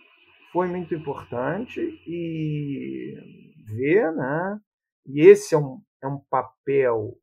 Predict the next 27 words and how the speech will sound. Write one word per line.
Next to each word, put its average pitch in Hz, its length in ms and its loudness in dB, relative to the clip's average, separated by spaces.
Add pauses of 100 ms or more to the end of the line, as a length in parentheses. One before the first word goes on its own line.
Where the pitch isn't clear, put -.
(160)
que 143 80 -6
eu 135 120 0
acho 120 640 -4
que 120 60 -6
as 113 220 -10
segs 117 520 -6
têm 180 180 -2
que - 80 -20
perseguir, 170 760 -8
têm 170 180 -4
que - 160 -2
ir - 20 2
atrás, 196 520 -2 (300)
tá? 151 340 -2 (360)
Não 175 240 0
só, 156 580 4 (680)
é, - 60 -16 (280)
esse 131 240 -12
tipo - 220 -20
de 117 100 -10
atividade 110 520 -10
em 104 120 -10
feiras 196 560 0 (320)
de 104 140 -18
ciência 180 640 -4
e 110 80 -8
outros, 156 460 4